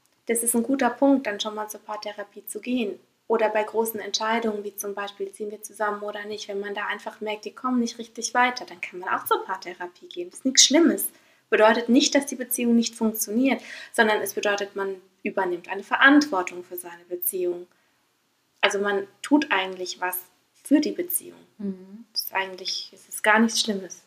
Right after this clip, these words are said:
Speaker 2: Nee.
Speaker 1: Viele sehen das nur so als Scheitern an und
Speaker 2: Mhm.
Speaker 1: so. Ja, okay. Hast du noch was zu sagen, Mamba?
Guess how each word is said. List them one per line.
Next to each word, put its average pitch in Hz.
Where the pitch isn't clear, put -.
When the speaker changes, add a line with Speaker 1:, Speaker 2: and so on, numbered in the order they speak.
Speaker 2:
Nee. 185
Speaker 1:
Viele 226
sehen 214
das 208
nur 208
so 202
als 196
Scheitern 196
an 175
und -
Speaker 2:
Mhm. 196
Speaker 1:
so. 220
Ja, 180
okay. 208
Hast 196
du 202
noch 202
was 226
zu 190
sagen, 185
Mamba? 247